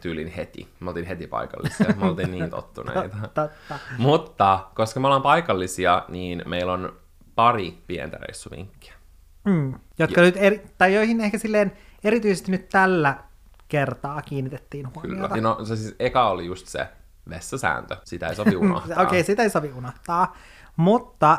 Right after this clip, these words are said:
Speaker 2: sit toinen, mihin me kiinnitettiin paljon huomiota, on se, että koska mehän ollaan käyty,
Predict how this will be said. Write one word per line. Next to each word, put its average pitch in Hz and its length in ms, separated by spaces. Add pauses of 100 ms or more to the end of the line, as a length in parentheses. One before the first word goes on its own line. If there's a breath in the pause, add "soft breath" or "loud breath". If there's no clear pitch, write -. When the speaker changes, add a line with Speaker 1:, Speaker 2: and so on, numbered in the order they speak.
Speaker 2:
sit - 360
toinen, 214 420
mihin 143 160
me 147 80
kiinnitettiin 143 420
paljon 147 260
huomiota, 143 380
on 143 180
se, 165 180
että - 120
koska - 240
mehän 185 240
ollaan 180 200
käyty, 147 520